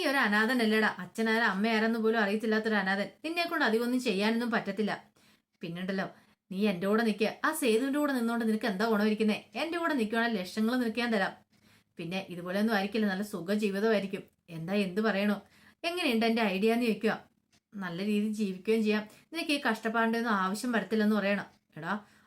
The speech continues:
അനാവശ്യം പറഞ്ഞാണ്ടല്ലോ" എന്ന് പറഞ്ഞ് ഇന്ദ്രന്റെ കോളർ അങ്ങോട്ട് കയറി കുത്തിപ്പിടിക്കുകയാണ്. "നീ എന്താ എന്നെ കുറിച്ച് വിചാരിച്ചിരിക്കുന്നേ? എന്നെ പണം കൊടുത്ത് വാങ്ങിക്കാന്നോ? അതൊക്കെ നിന്റെ വെറും തോന്നൽ മാത്രം ഇന്ദ്ര.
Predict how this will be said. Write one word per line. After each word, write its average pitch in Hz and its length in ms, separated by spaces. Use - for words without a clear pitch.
അനാവശ്യം 190 540
പറഞ്ഞാണ്ടല്ലോ" 254 480
എന്ന് 320 180
പറഞ്ഞ് 262 180
ഇന്ദ്രന്റെ 214 320
കോളർ 202 280
അങ്ങോട്ട് 240 280
കയറി 220 200
കുത്തിപ്പിടിക്കുകയാണ്. 220 720
"നീ 262 120
എന്താ 233 260
എന്നെ 240 160
കുറിച്ച് 240 240
വിചാരിച്ചിരിക്കുന്നേ? 214 640
എന്നെ 330 180
പണം 254 320
കൊടുത്ത് 247 200
വാങ്ങിക്കാന്നോ? 208 540
അതൊക്കെ 180 260
നിന്റെ 208 200
വെറും 226 280
തോന്നൽ 190 320
മാത്രം 233 320
ഇന്ദ്ര. 208 220